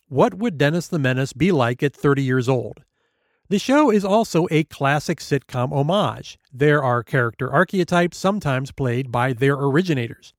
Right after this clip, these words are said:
Some actors would play multiple roles in different episodes. The backdrop in the opening credits is the Munster House.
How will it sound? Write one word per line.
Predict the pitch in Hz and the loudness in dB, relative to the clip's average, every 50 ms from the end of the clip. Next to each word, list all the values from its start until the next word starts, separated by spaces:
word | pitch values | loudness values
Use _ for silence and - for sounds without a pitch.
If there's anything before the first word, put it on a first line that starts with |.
| _ _ _ | _ _ _
Some | _ - 214 262 262 | _ -2 0 0 2
actors | 220 190 185 - - 202 214 175 - | 2 2 0 0 -2 -2 -2 0 -2
would | 208 190 - | -2 -2 0
play | - 151 160 165 | 0 2 2 2
multiple | 143 131 131 143 151 - 196 190 | 2 2 2 2 0 0 0 0
roles | 185 240 269 269 202 147 127 110 | 2 4 4 4 4 4 2 0
in | 135 127 127 113 | -2 -4 -2 -2
different | 131 139 - - 170 185 | -2 -2 -2 0 0 0
episodes. | 240 - - 160 - 147 120 - - - - - _ _ _ _ | 0 0 -2 -4 -4 -4 -6 -6 -8 -12 -18 -20 _ _ _ _
The | 135 143 160 | 0 0 0
backdrop | 139 123 180 214 - - - - 175 175 180 - - | 2 0 0 0 -2 -4 -2 0 2 2 2 2 0
in | 160 | 0
the | 151 147 | 0 2
opening | 175 190 - 196 160 151 147 | 2 0 0 0 -2 -2 -2
credits | - - 170 185 220 220 - - - - | 0 0 0 2 0 -2 -4 -8 -4 0
is | 170 180 180 139 | 2 2 2 0
the | - 185 180 | -2 -4 -4
Munster | 156 147 147 160 190 240 233 - - - 165 135 113 | -2 0 0 0 0 0 -2 -4 -6 -2 -2 0 0
House. | 117 110 90 - - - - - - | 0 -2 -4 -6 -12 -18 -20 -20 -20